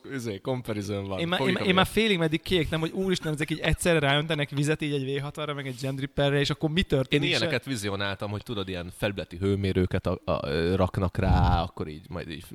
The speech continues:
Speaker 1: logolják a hőmérsékletet, meg így mi-, ilyen heat
Speaker 2: De T D S-t,
Speaker 1: retention, mi-,
Speaker 2: T D S-t.
Speaker 1: T D S, minden,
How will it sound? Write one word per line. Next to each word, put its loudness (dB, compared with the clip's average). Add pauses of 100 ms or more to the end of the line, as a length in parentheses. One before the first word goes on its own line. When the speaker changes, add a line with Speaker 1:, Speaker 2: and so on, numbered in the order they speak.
Speaker 1:
logolják -2
a -10
hőmérsékletet, -6
meg -12
így -18 (160)
mi-, -6
ilyen -12
heat -6
Speaker 2:
De -8
T -8
D -2
S-t, 0
Speaker 1:
retention, -2
mi-, -2
Speaker 2:
T -2
D 0
S-t. -8
Speaker 1:
T -6
D -10
S, -12
minden, -8